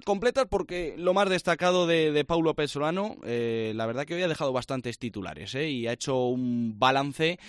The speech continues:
eh, importante de, de cómo ve él al equipo después de dieciséis jornadas disputadas. Y cómo ve al rival, al Huesca, su entrenador, Antonio Hidalgo, que como decía, llegó el equipo el once de octubre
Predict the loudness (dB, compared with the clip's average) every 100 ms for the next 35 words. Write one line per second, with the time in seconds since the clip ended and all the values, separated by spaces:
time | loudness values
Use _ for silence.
0 | -16 -16 -4 0 2 2 0 -2 -2 0
1 | 2 2 2 0 0 0 0 0 -4 -8
2 | -6 -2 -2 -2 -8 -10 0 2 2 -2
3 | -6 -4 -6 -6 -12 -8 -6 -4 -2 0
4 | 2 2 0 -2 -2 -2 0 0 0 -4
5 | -2 -2 -2 -6 -12 -4 -2 4 4 6
6 | 8 8 8 6 6 6 6 4 4 4
7 | 2 4 2 2 -10 -4 0 2 2 2
8 | 2 2 0 -2 -2 2 0 2 2 2
9 | 0 0 0 2 2 2 4 4 4 2
10 | 2 -4 -2 -2 0 2 2 2 2 2
11 | 2 0 0 -4